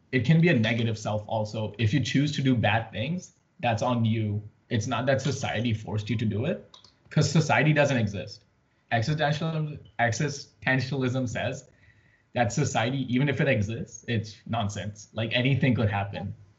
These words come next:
So if you choose to do a bad thing, you are the one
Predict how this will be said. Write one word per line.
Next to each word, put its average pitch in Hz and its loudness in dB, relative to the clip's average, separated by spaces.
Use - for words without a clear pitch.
So 117 -4
if 107 2
you 135 4
choose 135 0
to 131 -2
do 113 2
a 110 2
bad 95 -2
thing, 143 -2
you 127 6
are 117 6
the 113 2
one 101 -2